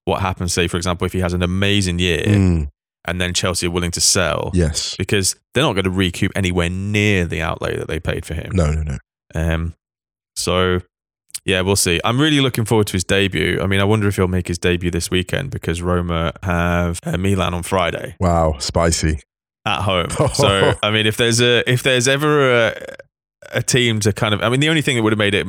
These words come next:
Speaker 1: even more kind of like, "Oh, holy shit," is if it was Inter at home. Or Inter away. Can you imagine playing Inter away for your Roma debut? Jesus.
Speaker 2: Hook that to my veins. Actually, come, while we're on Ro-, while we're on Milan, just a quick nod to another signing that really had to happen, the Pulisic one.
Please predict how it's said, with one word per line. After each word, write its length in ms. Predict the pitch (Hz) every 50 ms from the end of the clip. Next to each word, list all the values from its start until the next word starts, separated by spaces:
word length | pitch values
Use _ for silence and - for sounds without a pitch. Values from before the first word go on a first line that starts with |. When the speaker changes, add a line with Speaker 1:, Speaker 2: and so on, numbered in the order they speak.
| - -
Speaker 1:
even 220 | 110 101 95 95
more 440 | 95 98 98 95 95 92 90 87 85
kind 200 | - - 80 82
of 100 | - -
like, 160 | - 85 - -
"Oh, 60 | 90
holy 260 | 92 - 92 90 82
shit," 220 | - - - - -
is 80 | - 82
if 120 | 82 -
it 80 | - -
was 100 | 80 -
Inter 320 | 73 80 85 85 - 80
at 60 | -
home. 240 | - 90 - - 98 - _ _ _ _ _
Or 100 | - 110
Inter 280 | 135 143 139 117 101 90
away. 440 | 85 85 90 92 90 82 73 78 90
Can 60 | - _ _ _ -
you 40 | 147
imagine 160 | 175 165 165
playing 200 | 165 170 151 147
Inter 240 | 143 147 147 - 131
away 240 | 127 123 131 143 139
for 100 | 123 -
your 120 | 87 85
Roma 280 | 85 92 98 98 95 95
debut? 380 | 90 104 107 113 104 - - -
Jesus. 440 | - - 76 85 82 - - - - _ - - -
Speaker 2:
Hook 120 | 110 - -
that 140 | 101 - -
to 60 | -
my 100 | 85 80
veins. 280 | 76 85 82 85 90 - -
Actually, 240 | 160 - - 135 -
come, 160 | - 147 160
while 180 | - 139 156
we're 100 | 170 139 139
on 100 | 143 131
Ro-, 160 | 120 131 131 -
while 140 | - 123 135
we're 120 | 127 107
on 100 | 98 104
Milan, 380 | 95 85 82 78 76 78 82 98 - _ _ _ _ _ _ _ _ _ _ _ _
just 140 | 123 - -
a 40 | -
quick 200 | - 147 - -
nod 220 | 113 110 107 95 -
to 100 | - 95
another 240 | 92 95 95 98 87
signing 320 | - - 98 87 85 85 90
that 60 | 87
really 200 | 87 87 85 82
had 160 | 82 82 78
to 80 | - 82
happen, 420 | 87 87 - - 76 73 73 78 - _ _
the 80 | 98
Pulisic 380 | - - 113 107 98 - - - -
one. 240 | - - - -